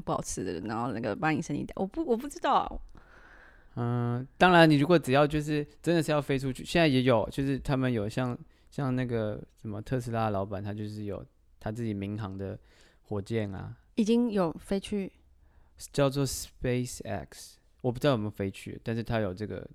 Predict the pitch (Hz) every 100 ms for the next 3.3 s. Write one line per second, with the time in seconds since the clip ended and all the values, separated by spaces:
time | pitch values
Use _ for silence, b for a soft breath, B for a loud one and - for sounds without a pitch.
0 | - - 113 98 95 87 92 - 101 110
1 | 117 123 113 131 127 127 120 131 117 82
2 | - 127 - _ _ _ _ _ - -
3 | 110 90 -